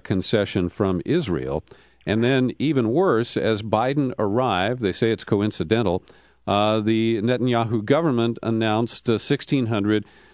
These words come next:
new housing units to be constructed in East Jerusalem. And even a pro-Israeli, uh, stalwart like Secretary of State Clinton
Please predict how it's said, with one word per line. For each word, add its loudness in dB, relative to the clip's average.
new 2
housing 0
units 0
to -4
be 2
constructed 0
in 0
East -2
Jerusalem. -2
And 0
even 0
a 0
pro-Israeli, 0
uh, 2
stalwart 0
like -2
Secretary 0
of -2
State -2
Clinton -2